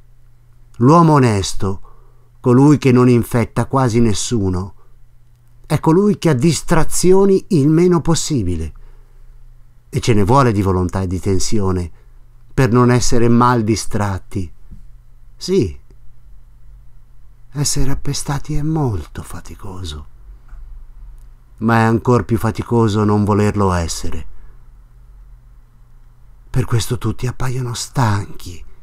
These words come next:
tutti oggi si trovano un po' appestati, ma per questo alcuni che vogliono finire di esserlo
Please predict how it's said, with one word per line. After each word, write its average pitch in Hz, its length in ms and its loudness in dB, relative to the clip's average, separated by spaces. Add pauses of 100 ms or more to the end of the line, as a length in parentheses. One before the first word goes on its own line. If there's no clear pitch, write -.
(260)
tutti 147 560 0
oggi 104 520 -6 (800)
si - 200 -6
trovano 143 400 2
un 135 140 0
po' 160 180 4
appestati, 107 840 0 (1600)
ma 139 160 2
per 135 160 2
questo 151 280 2
alcuni 147 460 2
che 143 120 0
vogliono 127 440 2
finire 131 500 2
di 110 160 0
esserlo 92 640 0